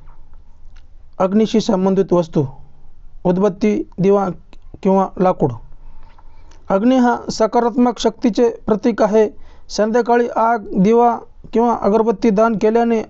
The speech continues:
घरातील पवित्र ऊर्जा कमी होते आणि अशुभ शक्ती आकर्षित होतात.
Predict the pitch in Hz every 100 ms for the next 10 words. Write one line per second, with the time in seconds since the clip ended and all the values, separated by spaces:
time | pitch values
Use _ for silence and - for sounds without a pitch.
0 | - - 180 202 214 220 196 220 214 226
1 | 214 214 214 214 214 220 202 214 202 -
2 | - - - - 220 220 - 202 233 202
3 | - 208 - 214 202 - 190 196 180 165
4 | 147